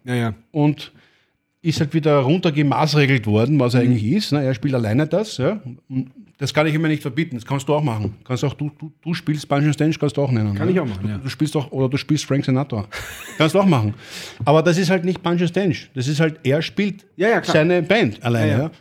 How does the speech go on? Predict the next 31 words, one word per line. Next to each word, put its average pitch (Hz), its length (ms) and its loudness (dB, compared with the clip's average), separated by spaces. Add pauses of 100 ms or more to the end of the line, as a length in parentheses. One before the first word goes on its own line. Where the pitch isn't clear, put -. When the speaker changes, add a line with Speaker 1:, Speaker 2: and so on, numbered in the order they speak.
(100)
Speaker 2:
Das 139 120 -6
Speaker 1:
ja. 143 60 0
Speaker 2:
hätte 165 120 0
er 175 40 -2
von 185 100 0
Anfang 190 220 2
an 190 60 0
machen 180 220 0
sollen, 196 260 0
ich 156 100 2
wäre 170 120 2
nicht 180 220 0
böse 202 240 0
gewesen. 120 400 0 (320)
Aber 127 140 2
er 139 60 4
hat 143 60 0
sich 156 220 0
anders 143 280 0
verpackt, - 600 -6
wahrscheinlich 120 640 0
auch 120 160 0
durch 120 180 -4
seinen 113 320 2
Manager, 120 380 2
Promoter, 117 560 -2
was 113 140 -2
auch 110 100 -4
immer, 131 220 0
ja. 120 200 0
Speaker 1:
Ja. 120 200 -4